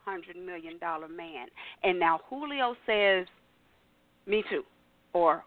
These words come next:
"Where's mine?" He's not showing up to minicamp. What say you, Janelle? What's going on in Falcons, Falcons territory?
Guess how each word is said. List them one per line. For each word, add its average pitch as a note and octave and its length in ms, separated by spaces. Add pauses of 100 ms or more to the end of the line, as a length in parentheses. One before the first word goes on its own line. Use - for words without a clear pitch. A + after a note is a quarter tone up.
"Where's F#3+ 320
mine?" E3+ 280
He's F3+ 200
not G#3 200 (100)
showing A3+ 280
up F#3+ 260 (180)
to F3+ 340 (480)
minicamp. F3+ 760 (340)
What A#3+ 260 (260)
say F#3 320
you, D4+ 240 (100)
Janelle? A3+ 480
What's D4 200
going D4 200
on D4+ 220
in C#4 180
Falcons, C#4 360 (320)
Falcons D4 400
territory? B3 560